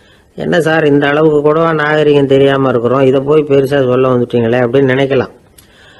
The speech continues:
ஒருத்தர் ரெண்டு பேருக்கு இந்த விவரம் தேவைப்படலாம்,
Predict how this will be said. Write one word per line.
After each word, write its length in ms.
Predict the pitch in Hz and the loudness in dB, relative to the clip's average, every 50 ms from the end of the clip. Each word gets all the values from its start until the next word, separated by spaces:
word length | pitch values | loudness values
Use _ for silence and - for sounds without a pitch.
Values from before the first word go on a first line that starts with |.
| - _ _ _ _ - 240 151 | -20 _ _ _ _ -12 -6 -2
ஒருத்தர் 320 | 151 151 165 196 202 - | 0 0 0 0 0 0
ரெண்டு 320 | 226 208 196 185 180 175 170 | 0 2 2 2 0 0 0
பேருக்கு 320 | 170 180 180 180 175 175 | 0 0 0 2 2 0
இந்த 160 | 165 160 151 | 0 0 0
விவரம் 320 | 147 147 151 156 156 151 143 | 0 2 0 0 0 -2 -2
தேவைப்படலாம், 640 | 143 139 143 143 147 135 135 123 113 110 107 - - | -2 0 0 0 0 0 -2 -2 -2 -2 -2 -2 -4